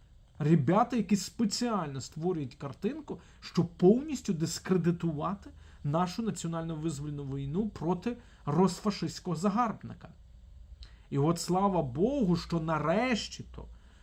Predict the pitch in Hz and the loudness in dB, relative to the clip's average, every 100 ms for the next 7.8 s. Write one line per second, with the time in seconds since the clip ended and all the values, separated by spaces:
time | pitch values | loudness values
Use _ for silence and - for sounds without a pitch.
0 | - 120 165 196 185 175 170 165 170 180 | -10 4 6 6 6 4 2 -2 -2 -2
1 | 160 143 120 127 - - 165 240 247 131 | -2 -2 -2 -4 -6 -6 0 0 0 -4
2 | 117 - 160 175 156 - 131 127 123 123 | -4 -2 0 0 -4 -6 -6 -4 -4 -6
3 | - 143 143 123 160 127 - - 120 139 | -6 -4 -4 -2 -2 -4 -8 -14 -10 -8
4 | 135 120 131 110 120 151 262 277 - - | -8 -10 -10 -8 -6 -2 -2 -2 -4 -6
5 | - - 139 170 214 208 220 262 208 175 | -20 -4 10 12 12 12 4 4 4 4
6 | 156 131 120 107 104 147 - - - - | 2 2 0 -2 -6 -12 -18 -18 0 6
7 | 226 254 247 208 208 151 131 | 6 6 2 4 4 2 -2